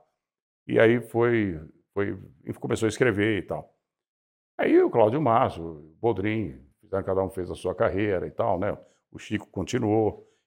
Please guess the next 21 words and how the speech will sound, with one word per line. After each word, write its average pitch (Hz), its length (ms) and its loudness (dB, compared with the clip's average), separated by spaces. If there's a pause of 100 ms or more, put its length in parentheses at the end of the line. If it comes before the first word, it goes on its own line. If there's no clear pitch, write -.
Enfim, 147 280 0
foi 147 160 0
uma 143 140 2
época 151 300 2
bacana. 117 520 0 (340)
E 147 80 4
foi 175 140 8
um 180 40 10
aprendizado 139 580 6
bom, 127 520 4 (560)
porque 139 260 2
quem 233 260 0
estava 107 480 8
na 95 100 2
Tupi 107 360 0
na 92 160 4
época 131 540 2 (420)
era - 140 2
uma 370 120 0
turminha 330 380 4
boa. 123 580 6